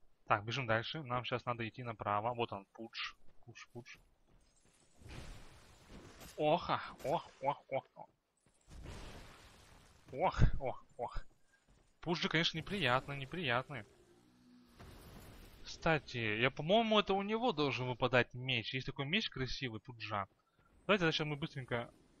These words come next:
А, щас опять вонючка будет, а вверху бабочка. Вон она, да, сзади. Быстренько зачистим, здесь все равно тупик будет. Прыжок.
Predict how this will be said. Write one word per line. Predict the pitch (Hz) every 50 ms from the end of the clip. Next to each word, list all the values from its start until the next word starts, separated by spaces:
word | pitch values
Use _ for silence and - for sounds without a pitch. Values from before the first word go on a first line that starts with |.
| _
А, | - 135 131 127 120 107
щас | 117 113
опять | 123 - 120 113
вонючка | 117 120 127 151 160 - - 131
будет, | 117 110 113 110 104
а | 117
вверху | 127 127 120 - - 117
бабочка. | 110 123 123 117 113 104 - - - 113 107 107 - _
Вон | 117 117 113 110
она, | 104 104 104 104 104
да, | 104 104 101
сзади. | 98 104 107 104 101 101 101 - _ _ _ _ _ _ _ _ _ _ _ _ _ _ _ _ _ _ _ _ _ _ _ _ _ _ _ _
Быстренько | 131 139 151 - 139 - 131
зачистим, | 127 143 - - - - - 131 120 113
здесь | 113 131 135 -
все | - - 143
равно | 165 180 170
тупик | - 143 - 143 127 -
будет. | - 113 110 104 101 - - - - - - - -
Прыжок. | - 127 117 107 110 110 123 -